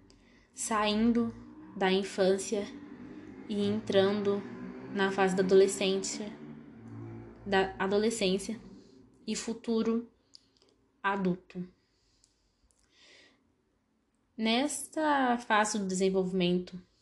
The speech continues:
do indivíduo, é muito comum ouvir "são os hormônios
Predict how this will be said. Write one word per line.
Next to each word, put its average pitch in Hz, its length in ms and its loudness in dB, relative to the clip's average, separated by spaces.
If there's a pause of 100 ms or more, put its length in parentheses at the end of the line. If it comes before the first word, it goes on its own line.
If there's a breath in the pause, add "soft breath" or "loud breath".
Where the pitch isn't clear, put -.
(160)
do 196 120 -2
indivíduo, 180 680 2 (380)
é 208 100 -2
muito 214 280 0
comum 226 520 2 (140)
ouvir 185 840 6 (560 soft breath)
"são 233 360 -2
os 233 120 2
hormônios 220 800 2